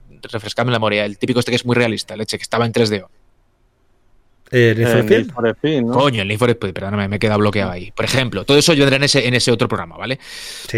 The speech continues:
Speaker 1: Así que nada, si hay algo más que queráis decir, decidlo ahora, pero estamos cerrando, Fran.
Speaker 2: Nada, no,
Speaker 3: Bueno.
Speaker 2: bueno, solo, no, solo comentar que, que, bueno, que, que si alguien, algún oyente se pregunta por qué hemos hablado tan poco de Outrun,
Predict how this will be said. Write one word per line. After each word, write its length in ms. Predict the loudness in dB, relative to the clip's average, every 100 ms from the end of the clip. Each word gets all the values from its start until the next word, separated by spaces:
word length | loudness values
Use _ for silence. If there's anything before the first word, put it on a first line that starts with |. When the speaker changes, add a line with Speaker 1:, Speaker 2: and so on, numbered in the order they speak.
| -6 -6
Speaker 1:
Así 200 | -4 0
que 140 | 0
nada, 220 | 2 0
si 120 | 0
hay 80 | 2
algo 160 | 2 2
más 160 | -2
que 120 | -4 -4
queráis 180 | -4
decir, 260 | -4 -4 -4
decidlo 360 | -4 -4 -4 0
ahora, 220 | 0 0
pero 260 | -4 -10 -8
estamos 540 | -6 -2 -2 -4 -4
cerrando, 360 | -4 -2 -2 -2
Fran. 240 | -4 -6 -10 -20 -8
Speaker 2:
Nada, 500 | 2 6 6 6 4
no, 120 | 6
Speaker 3:
Bueno. 200 | 8 8
Speaker 2:
bueno, 380 | 6 4 2 -2 -12
solo, 320 | 0 4 4 2
no, 120 | 0
solo 240 | 2 2
comentar 420 | 4 2 4 4 6
que, 800 | 6 8 8 8 8 6 4 -2 -6 -8 -8 -10 -6
que, 160 | 2 4
bueno, 280 | 4 0
que, 300 | -4 -6 -8 -16 -8
que 440 | 0 2 4 2
si 220 | 0 0 4
alguien, 760 | 4 4 6 6 4 0 0
algún 220 | 0 0
oyente 680 | 0 0 0 4 6 6 2 2 2 2 -2
se 140 | 2
pregunta 420 | 2 2 4 2
por 200 | 2 -2
qué 180 | 2 4
hemos 140 | 6 4
hablado 340 | 4 4 2
tan 520 | 2 6 6 6 2
poco 300 | 2 2 4
de 160 | 6 8
Outrun, 640 | 8 6 6 4 0 -10